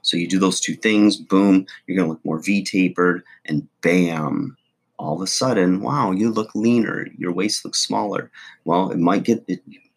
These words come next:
it's only gonna get so small, okay? Um, but, you know, without Photoshop, blowing the roof off of it. Um, anyways, real quick tips, you guys. Um,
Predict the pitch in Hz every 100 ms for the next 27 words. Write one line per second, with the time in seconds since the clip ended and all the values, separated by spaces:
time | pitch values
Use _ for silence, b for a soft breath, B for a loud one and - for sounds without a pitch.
0 | - - 90 101 101 92 90 87 - 76
1 | - - - - - _ - 85 - _
2 | B B B B - 85 82 78 87 82
3 | 60 - - 85 80 82 - 85 85 -
4 | - 71 - - - - - _ - _
5 | - B B B B B B B B B
6 | _ _ _ _ _ _ _ _ - 110
7 | 113 113 110 117 107 - 101 98 - 98
8 | 98 92 90 85 80 - - b b b
9 | 87 85 80 78 _ _ _ _ - -
10 | 90 82 80 78 - B B B - 117
11 | 113 110 - 107 - - 95 90 87 90
12 | - - 85 85 85